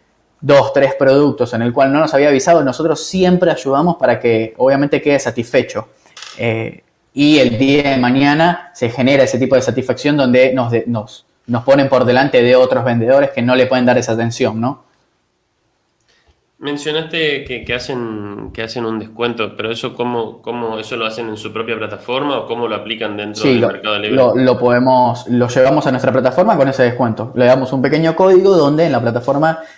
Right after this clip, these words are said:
Speaker 1: en la primera compra de la plataforma, tienen ese descuento.
Speaker 2: Bien, y, y cómo,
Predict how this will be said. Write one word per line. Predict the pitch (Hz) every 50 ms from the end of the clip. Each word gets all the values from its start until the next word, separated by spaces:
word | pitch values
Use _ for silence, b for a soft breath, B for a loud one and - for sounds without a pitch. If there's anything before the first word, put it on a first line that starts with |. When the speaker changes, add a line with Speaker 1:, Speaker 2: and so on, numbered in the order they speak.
| B B _
Speaker 1:
en | - 117
la | 117 117 113
primera | 127 127 135 135 127 127
compra | 139 143 143 139 139 139 127
de |
la | 131 131
plataforma, | 139 139 135 151 - 185 185 202 220 247 247 - _ _
tienen | - - 131 127 120 120
ese | 120 - 117
descuento. | 107 107 - 120 110 104 - - - _ _ _ _ _ _ _ _ _ _ - - - -
Speaker 2:
Bien, | - 104 101 98 98 95 95 95 98 98
y, | - 90 117 117 117 117 110 110 110 110 110 110 107 107 107 104 101 101 98 98 98 98 98 98 101 - _ _ _ _
y | - 113 113
cómo, | 113 120 123 127 127 127 120 113 - - - -